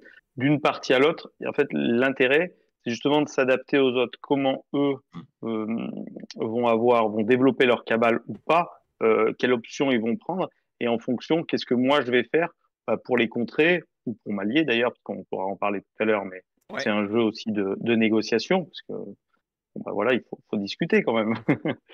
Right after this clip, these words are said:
Speaker 1: Et donc, euh, et donc, euh, voilà, donc, euh, est-ce que je vais vraiment essayer de développer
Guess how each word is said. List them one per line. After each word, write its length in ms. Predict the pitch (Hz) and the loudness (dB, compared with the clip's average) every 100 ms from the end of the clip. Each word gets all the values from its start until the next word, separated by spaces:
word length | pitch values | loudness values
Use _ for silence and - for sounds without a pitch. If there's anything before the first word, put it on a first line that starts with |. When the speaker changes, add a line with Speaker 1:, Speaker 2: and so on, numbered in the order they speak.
| - - _ - | -20 -20 _ 0
Speaker 1:
Et 160 | 117 | 4
donc, 340 | 120 127 117 123 | 6 4 2 2
euh, 320 | 117 113 113 - | 4 4 2 2
et 140 | 123 | 2
donc, 340 | 113 123 123 123 | 4 2 2 2
euh, 40 | |
voilà, 280 | 117 113 98 | 4 2 2
donc, 300 | 104 110 - | -2 -4 2
euh, 160 | 110 - _ _ | 0 0 _ _
est-ce 120 | 123 - | -4 0
que 80 | 139 | 2
je 60 | |
vais 100 | 117 | 2
vraiment 340 | 117 123 143 143 | 2 2 2 0
essayer 200 | - 120 | -2 -6
de 80 | 110 | -2
développer 480 | 123 123 - 127 | -2 -2 0 0